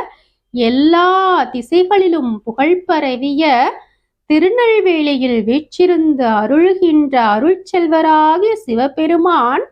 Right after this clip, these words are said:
சங்கு மணிகளை கட்டி விளங்கும் இடையினை உடையவர், அலைகளை உடைய கங்கையை தாங்கிய சடைமுடியை உடைய தலைவர், அவரை மதிக்காமல்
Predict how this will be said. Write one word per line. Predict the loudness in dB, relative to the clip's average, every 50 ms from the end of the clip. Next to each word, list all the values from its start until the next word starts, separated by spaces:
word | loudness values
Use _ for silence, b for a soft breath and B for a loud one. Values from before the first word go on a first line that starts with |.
| _ _ _ _ _ _ _ _ _ _ _
சங்கு | _ -12 -4 -4 -2 0 2 0 0 0 0 -2 0 0
மணிகளை | 0 0 0 0 0 -2 -2 -2 -4 -4
கட்டி | -6 -6 -6 -6 -8 -4 _ 0 2
விளங்கும் | 2 2 0 0 -2 -2 -2 0 0
இடையினை | 0 0 0 0 0 0 0 0 0 0 -2 -2
உடையவர், | -4 -4 -2 -2 -2 -2 -2 -2 -2 -4 -6 -8 _ _ _ _ _ _ _ _ _ _ _ _ _
அலைகளை | _ -4 -2 0 0 0 0 -2 0 0 0 2 2 2 0 0 0
உடைய | -2 -2 -2 0 0 0 0 0 0 2 2 2 2 0 -2 -4 B B B B B B B -4
கங்கையை | -2 -2 -2 0 -2 -2 0 2 2 2 2 0 -4 -8 -6
தாங்கிய | _ -4 -2 -2 -2 -2 0 0 0 -2 -2
சடைமுடியை | -6 -6 -4 -4 -2 0 0 0 0 2 2 2 2 0 0 0 -2 -2
உடைய | -2 -2 -2 -2 0 -2 -2 -4 -2
தலைவர், | -2 -2 -2 0 -2 -2 -2 -4 -4 -6 -6 _ _ _ _ _ _ _ _ _ _ _ _ _ _ _ _ _
அவரை | _ -8 -6 -6 -2 -2 0 0 0 0 0 0
மதிக்காமல் | 0 0 -2 -2 -4 -4 -6 -6 _ -2 -2 0 0 -2 -2 0 0 0 0 0